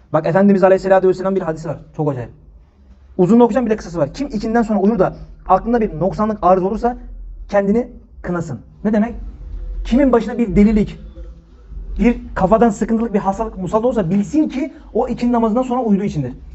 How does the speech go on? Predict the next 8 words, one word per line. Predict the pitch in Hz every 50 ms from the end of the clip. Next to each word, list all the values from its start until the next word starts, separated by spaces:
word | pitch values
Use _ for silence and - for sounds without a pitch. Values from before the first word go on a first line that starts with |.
| - - -
Bak, | 170 - - - - - - -
bir, | 139 165 214 320 339 - - - - - - - - _ - - - - - - - - - -
üstsüz | 214 202 202 - - 220 233 247
yıkanmak. | 262 - - 277 277 285 294 285 - - - - _ _ _ _ _ _ _ _ _ _ _ -
İki, | 220 202 202 - 240 311 330 339 311 - - _ _ - - - -
ikindi | 214 196 - 262 262 269 294
namazından | 294 277 254 233 208 214 226 240 240
sonra, | 233 214 202 196 196 220 269 294